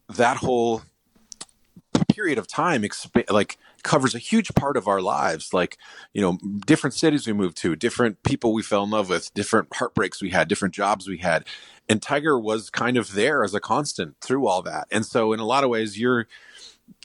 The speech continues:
when you're seeing the arc of his life, you can't help but think about the arc of your own life. And so that's where, like, the emotional connection comes. And then on top of that, like,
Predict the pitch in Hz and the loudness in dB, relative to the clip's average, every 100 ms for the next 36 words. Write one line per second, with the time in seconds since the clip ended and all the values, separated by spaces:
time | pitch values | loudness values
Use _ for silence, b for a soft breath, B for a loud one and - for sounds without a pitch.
0 | _ 113 123 127 160 - 160 147 117 - | _ -2 0 2 0 -2 -2 0 0 2
1 | 117 - 101 226 226 127 98 95 - - | 2 2 -2 -2 0 2 2 2 -2 -12
2 | B B - 143 - 156 143 151 - 117 | B B 0 0 2 -2 0 -2 -2 -4
3 | - 113 110 98 92 - - 95 - 90 | -2 -2 -2 0 0 0 0 2 2 -2
4 | 85 80 95 117 82 62 - - B B | 0 2 2 0 -4 -10 -10 -10 B B
5 | B _ 104 101 101 104 - 123 101 120 | B _ 0 2 0 -4 -4 0 2 2
6 | - 117 104 98 90 101 92 104 - 110 | 0 0 0 0 0 0 2 0 0 0
7 | 85 85 - 107 113 - 90 87 85 - | 0 -2 -2 0 2 0 -2 0 0 -2
8 | 120 151 127 123 - 214 - 90 82 85 | -2 2 0 -2 -2 0 0 2 0 0
9 | - B B B B 113 113 - | -6 B B B B 4 4 0